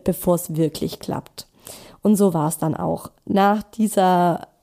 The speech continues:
nach diesem einen Tiefpunkt nochmal, der so drei, vier Tage gedauert hat, in denen es irgendwie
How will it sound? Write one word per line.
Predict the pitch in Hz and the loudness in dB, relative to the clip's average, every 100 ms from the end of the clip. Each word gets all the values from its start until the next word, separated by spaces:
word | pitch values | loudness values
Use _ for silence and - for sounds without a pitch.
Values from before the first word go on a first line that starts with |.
| _ | _
nach | 190 196 | -2 -2
diesem | 214 202 214 | 0 0 2
einen | - 208 220 214 208 | 2 4 4 4 2
Tiefpunkt | - 254 285 - - - 247 262 254 | 2 6 6 2 -16 0 2 4 2
nochmal, | - 233 - 208 202 220 254 - - - - | -2 -2 0 0 2 0 -2 -6 -20 -20 -4
der | 202 202 | 2 2
so | 202 196 202 - | 2 0 0 -4
drei, | - 190 202 | -2 2 2
vier | 208 196 | 0 -2
Tage | - - 196 226 226 | -2 0 2 2 2
gedauert | 202 190 190 202 208 | 0 0 2 2 0
hat, | 196 - | -2 0
in | 190 | 0
denen | 185 190 | 2 0
es | 196 | 0
irgendwie | 190 214 226 233 247 | 0 2 4 4 4